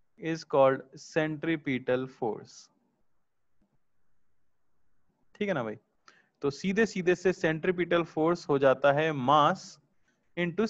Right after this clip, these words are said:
centripetal acceleration, या इसी को मैं कह सकता हूं M omega square R या M V square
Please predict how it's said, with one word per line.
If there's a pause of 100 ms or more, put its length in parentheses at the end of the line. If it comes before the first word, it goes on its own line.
(100)
centripetal
acceleration, (640)
या
इसी
को
मैं
कह
सकता
हूं
M (500)
omega
square (600)
R (720)
या
M (520)
V
square